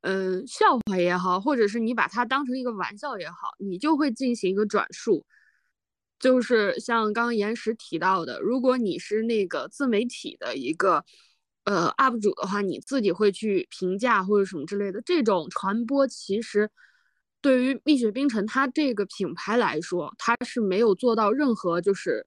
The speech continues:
我支付过费用的，不像是一般的那种牌子，我需要去支付一些广告费，然后再进行传播的。它这种形式就好像是那种，呃，洗脑，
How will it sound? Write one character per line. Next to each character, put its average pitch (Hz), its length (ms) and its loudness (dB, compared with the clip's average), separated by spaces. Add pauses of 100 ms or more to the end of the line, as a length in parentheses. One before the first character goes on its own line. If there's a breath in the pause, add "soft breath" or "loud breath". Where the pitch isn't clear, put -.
(160)
我 180 180 4
支 285 200 0
付 302 160 2
过 277 160 6
费 277 240 4
用 175 200 -6
的， - 160 -8 (200)
不 220 100 0
像 254 240 2
是 226 160 0
一 214 80 0
般 233 240 0
的 214 80 0
那 202 180 0
种 139 240 -4 (520 loud breath)
牌 123 260 0
子， 214 100 2
我 202 200 2
需 180 120 -6
要 208 160 2
去 208 300 -4 (540 loud breath)
支 226 120 2
付 226 140 4
一 214 60 4
些 240 120 2
广 214 280 -2
告 220 180 2
费， 202 240 -2
然 104 160 -6
后 196 260 -4 (180)
再 269 220 0
进 202 180 -4
行 180 160 -6
传 175 240 -12
播 160 180 -6
的。 - 100 -16 (120)
它 311 240 2
这 339 220 2
种 185 260 0
形 190 320 -4
式 269 180 -4
就 294 140 0
好 208 180 -4
像 226 220 -6
是 240 60 -4
那 254 160 0
种， 180 200 -6 (600 loud breath)
呃， 170 380 0
洗 - 420 0
脑， 277 220 4